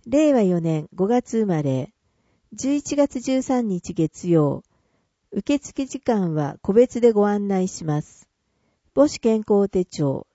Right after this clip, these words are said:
歯科カード。二歳児歯磨き教室。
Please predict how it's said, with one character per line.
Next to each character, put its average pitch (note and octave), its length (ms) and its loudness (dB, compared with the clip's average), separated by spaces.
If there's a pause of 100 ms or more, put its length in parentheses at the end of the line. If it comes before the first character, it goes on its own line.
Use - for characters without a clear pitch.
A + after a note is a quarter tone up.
(140)
歯 - 180 -12
科 C4 180 0
カ G3+ 280 0
ー - 20 -2
ド。 C3+ 280 -4 (1700)
二 G#3 140 -2
歳 D4 360 0
児 D3+ 380 -4
歯 G#3+ 160 -6
磨 C4 280 0
き - 160 -20
教 G#3 280 4
室。 - 480 -8